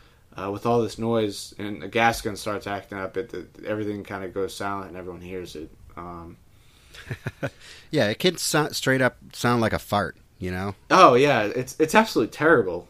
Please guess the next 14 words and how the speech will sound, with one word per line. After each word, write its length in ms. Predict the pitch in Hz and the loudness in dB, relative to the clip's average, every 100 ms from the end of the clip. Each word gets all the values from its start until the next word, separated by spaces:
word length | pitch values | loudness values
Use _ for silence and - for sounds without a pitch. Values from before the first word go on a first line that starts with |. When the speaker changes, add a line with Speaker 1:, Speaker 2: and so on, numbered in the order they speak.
| - | -10
Speaker 1:
Um, 200 | 107 107 | -8 -2
I 100 | 156 | 0
get 280 | 151 151 175 | 4 6 6
it, 420 | 202 - - 113 | 4 0 -10 -6
but 220 | 120 113 | 0 0
I, 240 | - 127 131 | 2 2 2
I 100 | 131 | -4
think 240 | 117 208 240 | -4 -4 -6
it's 100 | 220 | -4
one 140 | 208 | -2
of 80 | 190 | 0
those 200 | 165 151 | -2 -2
things, 480 | 156 170 151 - - _ _ _ - | -4 -2 -6 -12 -20 _ _ _ -16
I, 300 | 156 - | -14 -14